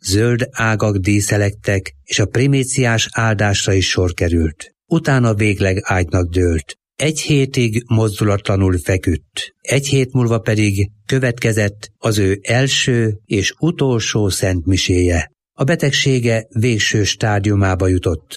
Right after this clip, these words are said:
de ő elérte földi célját. Boldogsága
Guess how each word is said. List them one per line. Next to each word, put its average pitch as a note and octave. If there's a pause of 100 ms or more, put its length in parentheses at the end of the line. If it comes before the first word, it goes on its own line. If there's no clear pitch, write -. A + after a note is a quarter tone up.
(120)
de G#2
ő C3
elérte G2+
földi G2+
célját. F2+ (200)
Boldogsága B2+